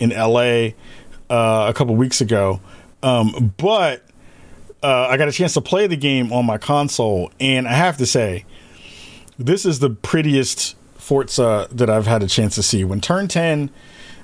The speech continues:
uh, talked about how they were making this the next gen version of this game,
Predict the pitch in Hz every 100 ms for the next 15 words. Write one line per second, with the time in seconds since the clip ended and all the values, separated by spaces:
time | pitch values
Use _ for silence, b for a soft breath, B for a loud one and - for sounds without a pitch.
0 | B 135 120 110 - 135 - 127 113 110
1 | 95 120 113 113 110 104 104 123 135 131
2 | 117 110 - 107 107 110 - - 117 113
3 | 107 107 107 110 104 101 - 120 107 98